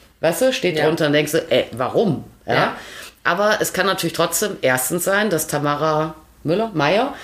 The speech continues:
Speaker 1: äh, s-, trotzdem sich eigentlich irgendwie als nicht, äh, binär versteht.
Speaker 2: Mhm.
Speaker 1: Äh,
Speaker 2: Und sagt, „Ich
Speaker 1: trotzdem
Speaker 2: möchte kein Pronomen“?
Speaker 1: Äh, ja, aber trotzdem aber gesagt hat, „Okay, aber,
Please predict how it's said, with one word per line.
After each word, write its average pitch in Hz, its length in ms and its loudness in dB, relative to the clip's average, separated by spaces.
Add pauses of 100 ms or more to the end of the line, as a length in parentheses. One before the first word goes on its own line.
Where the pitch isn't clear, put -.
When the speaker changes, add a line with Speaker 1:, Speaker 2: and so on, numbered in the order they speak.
(340)
Speaker 1:
äh, - 60 0
s-, - 280 -2
trotzdem 208 380 0
sich 175 240 -2
eigentlich 226 400 0
irgendwie 175 200 0
als 147 200 0
nicht, 175 340 -2
äh, 160 380 2
binär 156 640 0
versteht. 160 560 0 (220)
Speaker 2:
Mhm. 156 260 -2
Speaker 1:
Äh, 180 120 2
Speaker 2:
Und - 80 -4
sagt, 165 300 2
„Ich - 60 -2
Speaker 1:
trotzdem 247 80 4
Speaker 2:
möchte 233 240 2
kein 202 220 0
Pronomen“? 214 480 0
Speaker 1:
Äh, 180 360 2
ja, 208 200 2
aber 160 240 0
trotzdem 220 560 -2
aber 170 420 2
gesagt 180 280 0
hat, 208 60 0
„Okay, 220 280 0
aber, 156 260 0